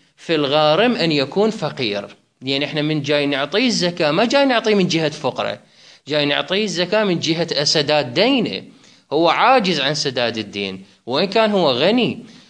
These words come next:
عنده ما يكفيه لمعيشة-، لمعيشته لنفسه وعائلته سنة كاملة بالفعل، يعني عنده مقدار أموال تحت إيده تاركها للمؤنة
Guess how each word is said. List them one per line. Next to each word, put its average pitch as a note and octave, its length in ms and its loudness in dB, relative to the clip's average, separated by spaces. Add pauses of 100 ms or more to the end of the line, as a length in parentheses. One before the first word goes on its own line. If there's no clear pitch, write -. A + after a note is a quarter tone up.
(160)
عنده F3+ 320 2
ما D3+ 160 2
يكفيه E3+ 540 0
لمعيشة-، D#3+ 800 -2 (260)
لمعيشته D3 880 0
لنفسه E3 500 0
وعائلته G#3+ 1080 0 (320)
سنة G#3 340 0
كاملة F#3 680 0 (120)
بالفعل، E3 840 0
يعني D3 260 0
عنده D#3 240 -2
مقدار D3+ 480 0
أموال F3 340 0
تحت F#3 300 -2
إيده F#3 480 0 (500)
تاركها D#3+ 440 0
للمؤنة A2 600 0